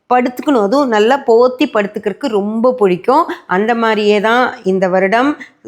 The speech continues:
குருவும் ச-, சனியும் குருவும் கேதுவும் உங்களை அப்படியே முடக்கி வைக்கிறதுக்கு தான் வர்றாங்க. அதனால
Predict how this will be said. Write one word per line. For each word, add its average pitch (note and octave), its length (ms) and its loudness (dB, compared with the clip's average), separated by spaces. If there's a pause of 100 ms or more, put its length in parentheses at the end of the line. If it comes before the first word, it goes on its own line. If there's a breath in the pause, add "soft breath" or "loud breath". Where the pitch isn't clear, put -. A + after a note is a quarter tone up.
(160)
குருவும் A3 460 2 (280)
ச-, F3+ 240 -4
சனியும் G#3+ 580 2 (180)
குருவும் A3+ 460 2 (120)
கேதுவும் A3 500 2
உங்களை G#3 280 0
அப்படியே A#3 240 0
முடக்கி A3 680 0
வைக்கிறதுக்கு G#3 400 -2
தான் B3 160 0 (400 loud breath)
வர்றாங்க. F#3+ 400 0
அதனால G#3+ 640 -2